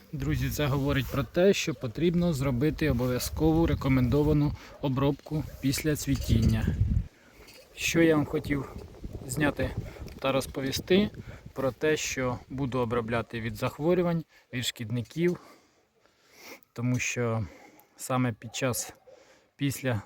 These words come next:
та під час цвітіння сильно проявляються наші захворювання на виноградниках. Тому... Обов'язково потрібно обробити,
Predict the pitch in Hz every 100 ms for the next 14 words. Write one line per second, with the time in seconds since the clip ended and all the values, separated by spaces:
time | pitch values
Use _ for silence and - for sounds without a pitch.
0 | _ 127 113 123 - 127 - 120 - 175
1 | 170 165 143 - _ _ _ - 139 135
2 | 135 - 120 120 120 123 117 117 113 113
3 | 117 113 - 123 117 117 113 117 117 110
4 | 110 101 98 - 87 - - - - -
5 | - - - - - _ - 131 127 147
6 | 151 120 - _ - - _ _ _ -
7 | 123 123 117 - 156 160 160 - 135 113
8 | 127 135 135 131 - 123 110 117 120 135
9 | -